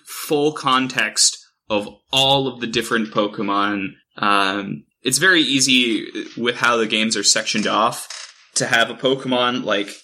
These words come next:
I don't know if in full Nat Dex Chen Pao is banned. It's extremely strong. It's extremely usable. I don't know if it's that much better than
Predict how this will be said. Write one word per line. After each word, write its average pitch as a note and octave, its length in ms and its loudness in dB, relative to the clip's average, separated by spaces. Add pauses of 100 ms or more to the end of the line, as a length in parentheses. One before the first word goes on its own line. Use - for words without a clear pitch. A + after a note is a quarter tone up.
(200)
I B3 120 6
don't C4 140 6
know B3 180 4
if A3+ 140 0
in G3+ 240 -2
full G3+ 260 0
Nat F#3 220 2
Dex D#3+ 320 2
Chen D#3+ 320 -2
Pao D3 260 2
is B2+ 120 0
banned. G#2 580 -2
It's G#2 140 0
extremely A#2 560 0
strong. D#3+ 640 0 (160)
It's A2 200 2
extremely A#2 680 0
usable. C#3 720 -2 (180)
I C3+ 140 6
don't F3+ 200 0
know D#3+ 260 2
if F3+ 140 -2
it's - 420 -2 (180)
that E3 320 2
much C#3 320 -2
better G#3 320 2
than A2+ 340 -2